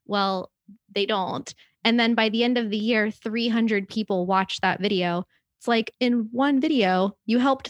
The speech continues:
three hundred people that you've never met before. So it's like,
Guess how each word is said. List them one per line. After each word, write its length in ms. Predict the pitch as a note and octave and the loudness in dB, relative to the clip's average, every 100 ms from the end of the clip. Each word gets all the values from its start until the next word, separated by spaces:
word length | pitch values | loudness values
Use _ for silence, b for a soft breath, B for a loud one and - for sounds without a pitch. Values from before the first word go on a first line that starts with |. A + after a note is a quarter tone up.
| - | -10
three 240 | G#3+ A#3 C4+ | -2 0 2
hundred 320 | C4 B3 A3+ | 2 2 0
people 340 | - C4 G#3 | -2 0 0
that 140 | G3 F#3 | 2 2
you've 200 | A3+ A3+ | 2 2
never 260 | B3+ A3+ | 0 2
met 220 | G#3+ G#3+ - | 0 0 -2
before. 500 | G3+ - B1+ - - B B B | -8 -4 -2 -2 -6 B B B
So 200 | - A3 | -2 0
it's 160 | A3 A#3 | 0 0
like, 280 | A3 - | 0 -2